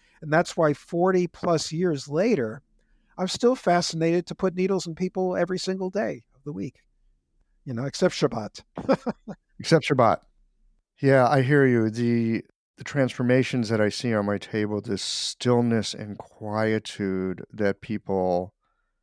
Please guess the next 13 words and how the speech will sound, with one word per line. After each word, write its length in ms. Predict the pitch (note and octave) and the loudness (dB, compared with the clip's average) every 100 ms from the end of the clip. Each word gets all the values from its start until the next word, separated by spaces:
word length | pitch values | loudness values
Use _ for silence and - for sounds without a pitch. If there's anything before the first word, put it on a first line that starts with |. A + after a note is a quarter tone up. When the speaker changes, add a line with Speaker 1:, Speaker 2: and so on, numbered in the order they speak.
| _ _ | _ _
Speaker 2:
find 500 | _ - G#2+ A#2 C3 | _ -12 0 2 4
themselves 580 | A#2+ G2+ - G2+ F#2 - | 2 0 -2 -2 -2 -6
in, 380 | G2 F#2+ F#2 D#2+ | -6 -6 -8 -8
that 220 | - G2 - | -4 -4 -4
they 180 | F#2+ | -12
just, 680 | F#2+ - D#3+ E3 A2+ - - - _ _ | -12 -8 -2 0 0 -2 -14 -20 _ _
you 80 | - | -8
can 160 | A#2 A2+ | -2 -2
see 260 | - F#3+ | 0 2
it 60 | F3 | 4
in 100 | D#3+ | 4
their 180 | C3+ A2 | 2 2
eyes 720 | D3 D3+ F2 E2 E2 - - | 2 4 2 0 -6 -14 -18